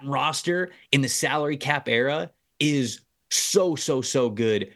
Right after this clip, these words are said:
for the forty-niners. They got one of the best play callers in Kyle Shanahan, and they ended up not being able to capture the Super Bowl because they were going up against not just a top five quarterback, but the number one quarterback. And so if you don't have a quarterback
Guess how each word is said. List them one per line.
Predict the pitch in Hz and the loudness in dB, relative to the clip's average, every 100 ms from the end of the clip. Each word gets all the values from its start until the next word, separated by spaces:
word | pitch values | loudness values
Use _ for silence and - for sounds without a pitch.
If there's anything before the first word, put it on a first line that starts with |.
| _ | _
for | - | 2
the | 120 | 2
forty-niners. | - 113 107 101 101 98 | 2 -2 0 0 0 -2
They | 113 | 0
got | 107 | 0
one | 110 | 0
of | 107 | 0
the | 127 | 0
best | 135 | -2
play | 143 127 | -2 -2
callers | 120 117 120 | 0 0 0
in | 113 | -2
Kyle | 117 117 | -2 -2
Shanahan, | 110 120 113 110 113 113 104 - _ _ _ | 0 0 0 0 -2 -2 -4 -12 _ _ _
and | - 139 143 147 147 147 147 139 - _ _ _ - | 2 4 2 -2 -2 -2 -4 -6 -10 _ _ _ -4
they | 123 113 147 160 | 2 6 6 4
ended | 156 156 | -2 0
up | 156 | 0
not | 156 151 | 0 -2
being | 156 156 | -2 -2
able | 151 | -2
to | 147 | -2
capture | 151 151 - | 0 -2 0
the | 139 | -2
Super | 135 143 | -2 -2
Bowl | 123 127 131 | 2 2 2
because | 120 110 123 117 104 | 0 -2 -2 -2 -2
they | 110 131 | 0 2
were | 139 | 2
going | 127 135 | 0 -2
up | 135 131 | -2 -2
against | 127 131 120 | -2 -4 0
not | 123 | 0
just | 117 120 | 0 -4
a | |
top | 110 120 113 | 2 2 4
five | 117 104 | 2 2
quarterback, | 120 110 107 107 | 0 2 2 0
but | 107 107 | -2 0
the | 107 107 101 | 0 0 -2
number | 107 104 | -2 0
one | 101 104 98 | 0 -2 -4
quarterback. | - 98 98 87 - | -6 -6 -2 -4 -4
And | 95 | 2
so | 117 | 4
if | 110 | 4
you | 110 | 0
don't | 160 170 - | 0 -2 -4
have | 143 135 | -4 -2
a | |
quarterback | 123 127 123 120 117 | -2 -2 -2 0 -2